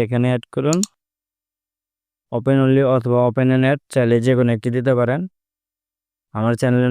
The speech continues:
নতুন হয়ে থাকলে দয়া করে চ্যানেলটি সাবস্ক্রাইব করে পাশে থাকবেন। এখানে চাইলে আপনি আপনার মন মতো করে সকল কিছু কাস্টমাইজ করে নিতে পারবেন। নাম,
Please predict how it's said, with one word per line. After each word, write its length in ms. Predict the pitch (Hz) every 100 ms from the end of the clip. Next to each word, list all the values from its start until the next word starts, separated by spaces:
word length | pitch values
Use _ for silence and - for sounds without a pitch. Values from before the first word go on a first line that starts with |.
| 131
নতুন 180 | 131 131
হয়ে 120 | 120
থাকলে 180 | 123 127 123
দয়া 160 | 131 123
করে 120 | 123 117
চ্যানেলটি 240 | 113 117 -
সাবস্ক্রাইব 320 | 123 - 117 110
করে 120 | 123 123
পাশে 140 | 107 95
থাকবেন। 240 | 87 - _ _ _ _ _ _ _ _ _
এখানে 260 | 120 123 123
চাইলে 180 | 135 131 131
আপনি 160 | 123 131
আপনার 160 | 123 131 127
মন 120 | 131 131
মতো 160 | 120 127
করে 120 | 127 120
সকল 180 | 127 127 120
কিছু 140 | 113 120
কাস্টমাইজ 360 | 127 117 127 120
করে 140 | - 127
নিতে 140 | 123 127
পারবেন। 280 | 127 123 131 127 127
নাম, 200 | 120